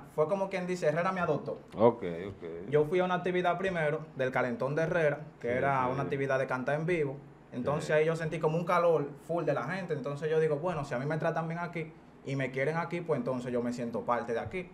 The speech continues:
Speaker 1: Entonces me incluyeron en el movimiento desde el principio. Después me llevaron para el bloque ya y todito abierto conmigo. Yo dije, "Ah, no, pues somos, somos uno todito".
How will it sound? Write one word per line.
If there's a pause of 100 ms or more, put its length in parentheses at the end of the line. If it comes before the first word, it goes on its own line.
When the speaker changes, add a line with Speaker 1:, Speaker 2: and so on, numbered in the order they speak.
(180)
Speaker 1:
Entonces
me
incluyeron
en
el
movimiento
desde
el
principio. (520)
Después (480)
me
llevaron
para
el
bloque
ya
y
todito (600)
abierto
conmigo.
Yo
dije,
"Ah,
no, (220)
pues
somos,
somos
uno
todito".